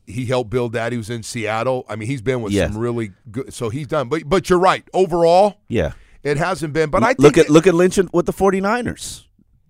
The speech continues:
Speaker 2: Forty-niners look
Speaker 1: That's right.
Speaker 2: like they have
Speaker 1: Put
Speaker 2: the
Speaker 1: him
Speaker 2: best team. Another former player who's
Speaker 1: They
Speaker 2: who
Speaker 1: did. Um, one
Speaker 2: what
Speaker 1: year he was in the, he's a T V booth, and
Speaker 2: Yep.
Speaker 1: I'd see him working with Fox. And
Speaker 2: No,
Speaker 1: and
Speaker 2: who knows how to build teams better than the people who are actually on the teams?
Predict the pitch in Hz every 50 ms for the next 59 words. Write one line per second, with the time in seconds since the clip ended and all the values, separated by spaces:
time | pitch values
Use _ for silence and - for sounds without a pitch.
0 | _ - - 139 147 143 135 131 143 151 156 196 135 107 117 127 131 - 127 127
1 | 127 107 135 135 139 135 135 127 120 127 117 123 139 139 120 117 - 139 151 165
2 | 156 123 107 101 107 110 117 139 147 - - - 107 90 85 82 - - - 87
3 | 82 80 80 85 82 90 90 82 - - 123 123 123 98 139 135 120 101 - -
4 | 127 143 - - - - 135 143 160 165 160 156 156 151 147 147 143 131 110 147
5 | 143 139 135 127 120 120 - - 117 127 120 101 117 104 - - 147 143 139 131
6 | 143 139 120 127 135 147 160 - - - 98 107 120 120 - - 147 143 143 135
7 | 135 135 - 120 123 135 131 139 147 143 139 131 127 117 - - 143 135 131 156
8 | 160 - - - 120 110 98 90 _ _ _ _ _ _ - - 113 117 113 -
9 | 165 202 240 247 233 226 220 190 160 175 180 147 127 113 - 139 135 123 - -
10 | - 127 117 104 92 85 - - 98 98 95 95 82 90 90 87 82 - - 101
11 | - - 85 80 87 85 85 82 - 90 87 85 - - 87 82 - - 87 87
12 | 82 80 73 - - - 69 64 50 - - - - -